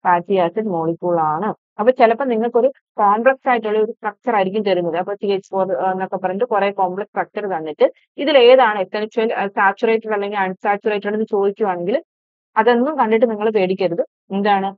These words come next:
നമ്മൾ just അതിനകത്ത് double bond വരുന്നുണ്ടോ എന്നുള്ള കാര്യം മാത്രം നോക്കുക. അപ്പം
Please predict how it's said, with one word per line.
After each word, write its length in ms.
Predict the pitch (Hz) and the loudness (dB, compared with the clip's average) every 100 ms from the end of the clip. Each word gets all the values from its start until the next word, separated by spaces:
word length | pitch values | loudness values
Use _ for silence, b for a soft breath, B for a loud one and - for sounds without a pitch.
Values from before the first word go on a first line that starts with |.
| _ 220 | _ -4
നമ്മൾ 200 | 220 254 | 2 2
just 360 | 208 208 247 | 2 -2 -2
അതിനകത്ത് 260 | 202 202 202 | 0 0 2
double 280 | 277 233 269 | 4 6 4
bond 320 | 277 294 285 | 2 2 4
വരുന്നുണ്ടോ 420 | 226 214 208 196 | 4 2 -2 -2
എന്നുള്ള 220 | 196 190 | 0 2
കാര്യം 280 | 190 185 202 | 2 2 -2
മാത്രം 360 | 180 175 185 175 | -2 -2 -2 -2
നോക്കുക. 360 | 151 151 143 _ _ _ | -6 -10 -10 _ _ _
അപ്പം 220 | 196 247 | -4 -2